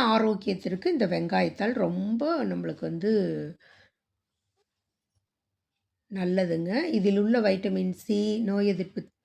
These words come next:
மண்டலத்தை வந்து வலுப்படுத்த உதவுகிறதுங்க. இவ்வளவு பயனுள்ள இந்த வெங்காயத்தால நம்ம மாசத்துல ஒரு, நான் ரெண்டு தடவையாவது எடுத்துக்கோங்க. பாஞ்சு நாளைக்கு ஒரு தடவை செஞ்சுடுங்க. வெங்காயத்தை கொண்டு போய், அ, நீங்க அதுல போட்டு பாருங்க. நான் கொஞ்சம்,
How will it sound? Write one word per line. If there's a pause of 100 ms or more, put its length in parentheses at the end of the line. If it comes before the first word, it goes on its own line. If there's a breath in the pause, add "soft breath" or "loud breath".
(160)
மண்டலத்தை
வந்து (120)
வலுப்படுத்த (560 loud breath)
உதவுகிறதுங்க. (240)
இவ்வளவு
பயனுள்ள
இந்த
வெங்காயத்தால (120)
நம்ம
மாசத்துல
ஒரு, (760 loud breath)
நான்
ரெண்டு
தடவையாவது
எடுத்துக்கோங்க.
பாஞ்சு
நாளைக்கு
ஒரு
தடவை
செஞ்சுடுங்க. (580 loud breath)
வெங்காயத்தை
கொண்டு
போய்,
அ, (160)
நீங்க
அதுல
போட்டு
பாருங்க.
நான்
கொஞ்சம்,